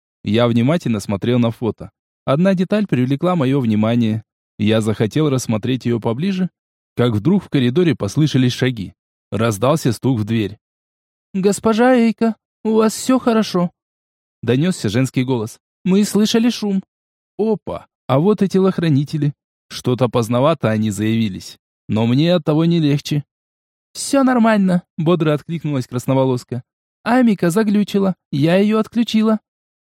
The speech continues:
"Пожалуйста, откройте дверь, мы должны убедиться", продолжала настаивать неизвестная. Эйка чертыхнулась и подскочила к картине с волнами. Что-то нажала на раме, и картина беззвучно отъехала в сторону, открыв тёмный лаз в стене.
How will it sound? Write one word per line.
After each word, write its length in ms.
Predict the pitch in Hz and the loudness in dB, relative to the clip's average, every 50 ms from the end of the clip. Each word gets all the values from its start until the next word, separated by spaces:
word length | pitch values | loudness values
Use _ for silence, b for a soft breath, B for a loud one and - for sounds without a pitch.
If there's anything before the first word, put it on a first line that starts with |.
| _ - | _ -4
"Пожалуйста, 520 | 233 226 196 202 180 165 160 - - 202 | -2 0 0 0 0 0 -2 -2 0 0
откройте 400 | 202 - - 220 233 240 - 240 | 0 0 0 0 0 0 0 0
дверь, 300 | 190 190 196 196 196 - _ _ _ _ - | 0 2 0 0 0 -2 _ _ _ _ -2
мы 160 | 160 170 170 165 | 0 2 2 2
должны 360 | 185 196 202 180 180 190 196 | 2 0 0 0 0 0 0
убедиться", 560 | 196 185 214 202 214 214 - - - 208 - _ _ _ _ _ _ _ - | 2 2 0 0 0 -4 -4 -2 -4 -4 -4 _ _ _ _ _ _ _ -2
продолжала 600 | 131 123 120 120 123 123 117 135 135 123 120 117 | 0 0 2 2 2 0 2 2 2 2 2 2
настаивать 560 | 120 117 - - 165 170 160 120 104 98 - | 0 -2 -2 -2 0 0 2 0 -2 -2 -2
неизвестная. 720 | 110 110 110 104 113 120 113 101 - - 85 85 - - _ _ _ _ _ - | -2 -2 -2 -2 -2 -2 -2 -2 -4 -10 -16 -16 -16 -18 _ _ _ _ _ -2
Эйка 280 | - 147 190 180 196 190 | 0 0 2 2 0 0
чертыхнулась 680 | - 196 185 - - 196 - - 220 220 214 190 - - | 2 0 0 0 0 -4 -2 0 0 0 0 0 -2 -4
и 20 | |
подскочила 600 | 147 - 147 - - 160 151 - 202 202 180 156 | -4 -4 -6 -6 -6 -8 -6 -4 -2 0 0 0
к 40 | - | 0
картине 400 | - 151 151 - 202 196 190 165 | -2 -2 -2 -2 -2 0 0 0
с 80 | - 151 | 0 0
волнами. 480 | 139 143 147 156 160 156 151 143 139 _ _ _ _ _ - - | 0 0 0 0 0 2 0 0 -2 _ _ _ _ _ -18 -8
Что-то 300 | - - 135 127 139 135 | -2 -2 0 0 0 0
нажала 400 | 123 123 120 135 127 123 120 120 | 0 0 2 2 2 2 2 2
на 120 | 120 127 | 2 2
раме, 260 | 151 175 180 175 160 - | 2 2 2 2 0 -2
и 180 | - 117 107 | -4 -6 -4
картина 460 | - 117 117 123 - 196 196 175 127 | -2 0 -2 0 0 2 2 2 2
беззвучно 500 | 101 104 101 95 117 139 127 - - 117 | 0 -2 -2 0 0 0 0 0 0 -2
отъехала 460 | 113 101 123 123 117 - 117 107 107 101 | 0 0 0 -2 0 0 0 0 0 -2
в 40 | |
сторону, 440 | - - 175 180 170 120 101 98 - - | -2 -2 -2 0 0 0 -2 -2 -4 -4
открыв 460 | 110 107 - - - 131 165 156 - | -4 -4 -4 -4 -2 0 0 0 0
тёмный 300 | - 113 110 110 104 101 | 0 0 0 2 2 2
лаз 180 | 107 117 113 | 0 0 -2
в 20 | - | -4
стене. 420 | - - 113 110 104 92 92 - | -8 -6 -4 -4 -4 -4 -6 -12